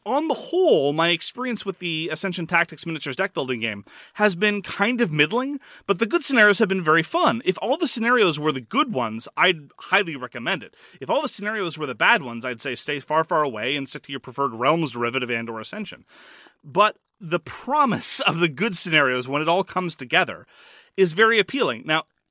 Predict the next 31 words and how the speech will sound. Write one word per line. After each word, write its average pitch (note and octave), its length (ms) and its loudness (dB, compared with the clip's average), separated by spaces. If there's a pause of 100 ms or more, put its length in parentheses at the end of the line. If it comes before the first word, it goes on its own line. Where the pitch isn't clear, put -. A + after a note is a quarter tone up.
to G3 100 -4
a F3+ 60 2
certain A#3+ 240 0
extent, G3 380 2
the D3+ 200 -6
reason G3+ 360 -2
why D#3 180 6
I D3+ 60 4
went D3+ 340 -2
to D3+ 80 -10
try D#3 360 2
this C#3 200 -2
game G#2+ 480 -6 (320)
was D3 260 4
because C#3 520 2
some E3 420 0
of D#3+ 80 0
the D3+ 100 2
people D3 280 -8
who've B2 140 -10
worked C3+ 220 -2
on B2+ 140 -2
Ascension B2 320 -6
Tactics A#2+ 360 -2
are C#3+ 60 -4
the C3 80 -8
same C3+ 160 -2
people C3 240 -6
who B2+ 120 -4
worked A#2+ 280 -2
on A#2+ 320 -2